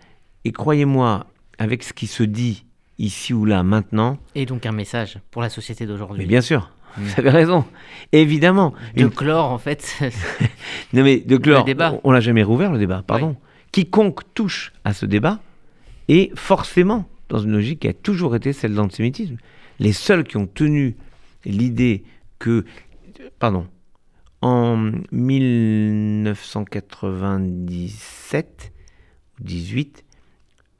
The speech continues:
Speaker 1: euh, c'est, euh, monsieur Richard qui est ministre de la Défense,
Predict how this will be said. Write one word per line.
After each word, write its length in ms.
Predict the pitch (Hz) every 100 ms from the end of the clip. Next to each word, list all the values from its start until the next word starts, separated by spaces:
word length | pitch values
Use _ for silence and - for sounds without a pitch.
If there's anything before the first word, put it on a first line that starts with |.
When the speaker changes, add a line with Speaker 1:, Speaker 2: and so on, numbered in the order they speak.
| 101
Speaker 1:
euh, 460 | 87 80 82 - -
c'est, 420 | - - - 101 98
euh, 1160 | 85 - - - 62 50 50 50 50 50 60
monsieur 240 | 113 - 101
Richard 480 | 113 - 110 101
qui 80 | -
est 40 | 92
ministre 180 | 92
de 60 | 92
la 40 |
Défense, 400 | 87 87 123 -